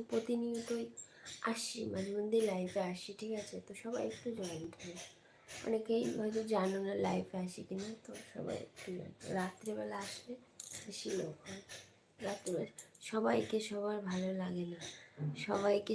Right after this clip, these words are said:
সবার ভালো লাগে না, একদম, একদম ঠিক বলেছ। এটা বাস্তব কথা, সবাইকে সবার ভালো লাগে না, এটা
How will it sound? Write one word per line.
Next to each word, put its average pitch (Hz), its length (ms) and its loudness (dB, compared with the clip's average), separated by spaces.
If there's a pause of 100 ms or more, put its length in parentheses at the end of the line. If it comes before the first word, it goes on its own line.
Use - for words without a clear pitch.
সবার 208 240 2 (120)
ভালো 185 180 4 (100)
লাগে 175 220 6
না, - 60 4 (100)
একদম, 185 220 2 (100)
একদম 185 240 2 (120)
ঠিক 233 160 0 (120)
বলেছ। 185 280 2 (2500)
এটা 240 140 10 (120)
বাস্তব 220 340 6 (120)
কথা, 220 260 2 (580)
সবাইকে 226 360 6 (100)
সবার 233 200 4 (100)
ভালো 202 160 0 (120)
লাগে 196 220 0
না, 196 120 4
এটা 220 120 -6